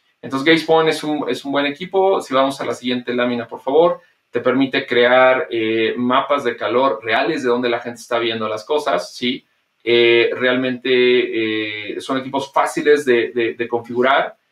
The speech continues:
eh, bastante robustos en cuestión de la calibración. Si vamos a la siguiente lámina,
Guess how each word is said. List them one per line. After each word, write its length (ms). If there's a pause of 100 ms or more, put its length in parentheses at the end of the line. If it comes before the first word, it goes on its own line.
(160)
eh, 600
bastante 320
robustos 420
en 80
cuestión 260
de 60
la 120
calibración. 840 (180)
Si 100
vamos 180
a 40
la 100
siguiente 340
lámina, 480